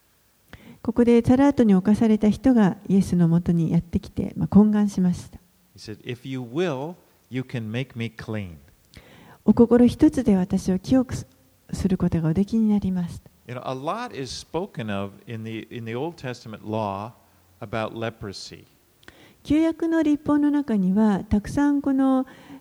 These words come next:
Speaker 1: サラートに関する、あの、法律が書かれています。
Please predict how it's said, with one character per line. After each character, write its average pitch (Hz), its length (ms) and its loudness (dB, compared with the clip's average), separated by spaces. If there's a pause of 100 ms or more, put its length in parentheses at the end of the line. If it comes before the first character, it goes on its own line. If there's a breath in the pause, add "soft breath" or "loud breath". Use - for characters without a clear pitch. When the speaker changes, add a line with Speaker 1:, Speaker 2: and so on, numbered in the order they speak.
Speaker 1:
サ 254 140 4
ラ 277 140 4
ー 277 40 2
ト 220 120 2
に 185 120 2
関 175 240 0
す 175 160 -2
る、 - 280 0 (200)
あ 165 80 2
の、 156 480 -2
法 185 160 4
律 175 240 -2
が 165 180 -4
書 - 80 -16
か 185 120 2
れ 165 80 0
て 165 100 -6
い 156 80 -4
ま 165 160 -8
す。 - 160 -18